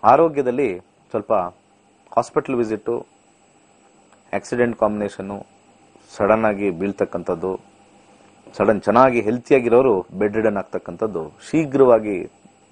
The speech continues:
ತೋರಿಸ್ತಾ ಇದೆ ಈ short ಟರ್ಮಲ್ಲಿ. ಸ್ವಲ್ಪ careful ಆಗಿ ಜಪ ತಪಗಳು ಮಾಡ್ಕೊಂಡ್ರೆ ಕಮ್ಮಿ ಇರುತ್ತೆ. ಕೊನೆಯ ಲಗ್ನಕ್ಕೆ ಹೋಗೋಣ, ಮೀನ ಲಗ್ನ. ಮೀನ ಲಗ್ನದವ್ರಿಗೆ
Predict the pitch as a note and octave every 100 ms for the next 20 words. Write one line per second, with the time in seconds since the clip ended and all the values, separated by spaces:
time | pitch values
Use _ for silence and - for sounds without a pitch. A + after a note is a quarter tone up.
0 | - F#2 - D#2+ D2 - - - F#2 -
1 | D#2+ D2+ - _ _ _ _ _ _ C3+
2 | C3 - G#2 - G2+ G2 F#2 F2 A2 G2
3 | F#2+ F#2 E2+ E2 - B2+ D#2 _ _ _
4 | _ - D#2 D2+ - - _ - _ _
5 | _ - D#3 G3+ F#3+ C#3+ D3+ - B2 B2
6 | B2 - - G#2+ A#2 F#2+ D#2 D2 - _
7 | _ _ _ _ _ _ _ _ _ _
8 | _ _ _ _ B2+ G3+ A3+ F#3+ E3 D3+
9 | C#3+ F3+ G2+ G2